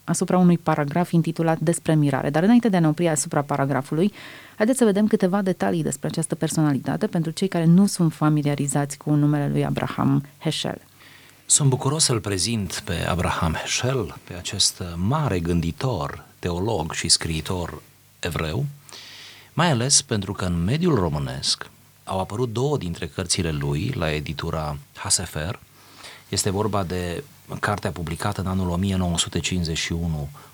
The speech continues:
Speaker 2: Omul nu e singur, și, uh, cartea publicată în o mie nouă sute cincizeci și cinci, Dumnezeu în căutarea omului. Fragmentul pe care noi îl vom cita este din această
Speaker 1: Această
Speaker 2: carte,
Speaker 1: carte.
Speaker 2: Dumnezeu în căutarea omului.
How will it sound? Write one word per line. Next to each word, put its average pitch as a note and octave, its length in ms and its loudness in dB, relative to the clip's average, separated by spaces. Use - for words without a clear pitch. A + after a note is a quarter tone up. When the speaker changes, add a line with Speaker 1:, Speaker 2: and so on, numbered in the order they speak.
Speaker 2:
Omul E2+ 340 0
nu G2 140 0
e F#2 120 0
singur, D2+ 600 -2
și, E2+ 680 -4
uh, D#2+ 60 -8
cartea G2 300 -4
publicată E2 460 -4
în E2+ 200 0
o - 80 -4
mie F2+ 160 0
nouă F2 160 -2
sute - 120 -2
cincizeci E2 340 -2
și - 160 -6
cinci, D#2+ 580 -4
Dumnezeu F2 500 0
în F2 80 -4
căutarea E2+ 460 -4
omului. D2 600 -6
Fragmentul G#2+ 560 0
pe D#2+ 140 -6
care E2+ 220 -4
noi F2+ 140 0
îl E2 60 0
vom D#2 180 -4
cita D#2 340 -4
este D#2 320 -4
din D#2 160 -4
această - 320 -8
Speaker 1:
Această F#3 320 2
Speaker 2:
carte, D3+ 260 0
Speaker 1:
carte. A#2+ 180 -2
Speaker 2:
Dumnezeu D#2+ 500 -2
în D#2 60 -2
căutarea D2 480 -4
omului. C3+ 500 -4